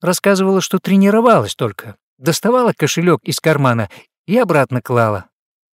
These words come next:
Вроде как экзамен сдавала по воровскому мастерству. <laughs> Мало ли, говорит, что в жизни пригодится.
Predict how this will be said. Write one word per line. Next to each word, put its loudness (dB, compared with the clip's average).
Вроде 0
как -2
экзамен 2
сдавала 0
по 0
воровскому 0
мастерству. -4
<laughs> -10
Мало -2
ли, 0
говорит, 2
что -2
в -2
жизни 0
пригодится. -4